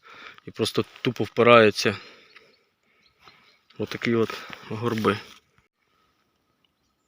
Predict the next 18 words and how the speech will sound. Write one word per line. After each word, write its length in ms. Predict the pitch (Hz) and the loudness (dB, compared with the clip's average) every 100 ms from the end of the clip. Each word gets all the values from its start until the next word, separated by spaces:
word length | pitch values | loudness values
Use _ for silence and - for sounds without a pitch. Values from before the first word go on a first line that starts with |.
| _ 120 | _ -18
Цих 200 | - 113 | -6 -2
валів 440 | 113 113 117 113 - _ _ _ _ | 4 6 6 4 0 _ _ _ _
декілька 420 | 110 107 107 - | -4 -2 -4 -10
штук. 260 | 110 - 110 - - - _ _ _ - _ _ 113 | -12 -10 -10 -12 -20 -20 _ _ _ -20 _ _ -6
Ну, 220 | 113 110 - | -6 -6 -2
три 200 | 117 110 | 2 2
як 160 | - | 2
мінімум 480 | 117 113 107 110 113 - _ | -2 0 -2 -2 -6 -12 _
підряд. 400 | - 107 104 104 - - _ _ - _ - - - _ - - - _ _ _ _ _ _ _ _ - - | -10 -2 -2 -2 -12 -20 _ _ -20 _ -20 -20 -20 _ -20 -20 -20 _ _ _ _ _ _ _ _ -20 -20
І 60 | |
там 200 | 117 104 | -10 -10
теж 260 | 101 98 101 _ _ _ _ - | -6 -8 -8 _ _ _ _ -8
канава 420 | 110 110 104 104 | -6 -4 -4 -6
така, 260 | - - | -12 -10
одна, 360 | 104 104 135 120 | -10 -6 -6 -8
друга, 440 | 107 117 117 113 - | -8 -10 -12 -16 -20
третя 360 | - 104 113 110 | -16 -14 -14 -14
йде. 180 | 107 | -14